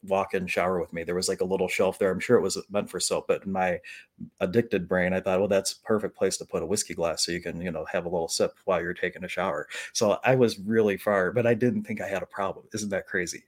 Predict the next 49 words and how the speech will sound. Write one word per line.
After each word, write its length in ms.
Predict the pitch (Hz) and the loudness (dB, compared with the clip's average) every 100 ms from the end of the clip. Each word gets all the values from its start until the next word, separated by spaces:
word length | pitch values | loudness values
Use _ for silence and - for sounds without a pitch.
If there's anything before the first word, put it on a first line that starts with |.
| - | 0
Even 160 | 131 | 4
though 120 | 135 117 | 6 6
I 60 | |
knew 180 | 107 110 | 6 4
I 60 | 90 | 2
had 160 | 85 | -2
a 40 | - | -4
problem. 360 | - 73 - _ - - - - _ | -10 -10 -12 _ -16 -14 -14 -18 _
So, 420 | - 123 101 87 - | 2 4 4 0 -10
b-, 60 | 117 | -4
but 260 | 117 117 117 | 0 0 2
what 140 | 123 | 2
it 80 | 117 | 6
was 240 | 135 151 | 6 6
is 140 | 120 107 | 4 2
a 60 | |
declaration 920 | 92 117 - 110 110 107 - 85 82 - - | 2 0 2 2 4 4 0 -2 -6 -16 -2
of 180 | 98 92 | -2 2
will 180 | 98 98 | 2 2
to 120 | 92 | -2
the 100 | 87 | -6
universe 640 | 87 80 76 - - - - _ _ _ - | -4 -6 -8 -6 -6 -6 -10 _ _ _ -4
is 180 | 98 95 | -2 0
what 200 | 90 - | 0 0
started 320 | - 92 90 | -2 -2 -2
to 60 | |
shift 300 | 87 87 80 | -4 -4 -4
it. 160 | - - _ _ _ - | -10 -12 _ _ _ 0
That 260 | 117 113 | 2 4
night, 300 | 110 110 95 | 2 2 2
as 240 | - 95 92 | 2 0 0
I 100 | 90 | 0
started 380 | - 98 95 | 2 2 0
to 60 | 95 | -4
pass 340 | - 98 92 | -2 -2 0
out, 280 | 101 87 87 | 0 0 -2
I 80 | 95 | -2
simply 440 | - 110 104 104 | 0 0 2 0
said, 320 | 92 98 90 90 | 2 0 0 -4
with 140 | 90 | -6
the 140 | 95 | -8
entire 380 | 90 92 104 104 | -8 -6 -2 -2
fiber 400 | 98 98 98 98 | 0 0 0 0
of 60 | 92 | -2
my 100 | 90 | -2
being, 420 | 87 87 82 87 _ - | -2 -4 -6 -12 _ 0
"God 240 | 101 95 | 2 2
help 260 | - - | -2 -8
me." 100 | - | -10